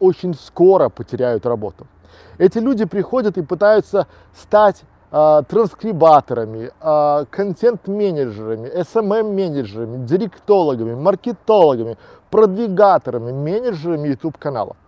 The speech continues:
Что же здесь плохого, спросите вы? Ничего.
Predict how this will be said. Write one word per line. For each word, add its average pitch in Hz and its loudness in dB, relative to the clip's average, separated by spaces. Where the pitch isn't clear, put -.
Что 247 -4
же 214 0
здесь 190 -4
плохого, 170 -4
спросите - -16
вы? - -16
Ничего. 240 -4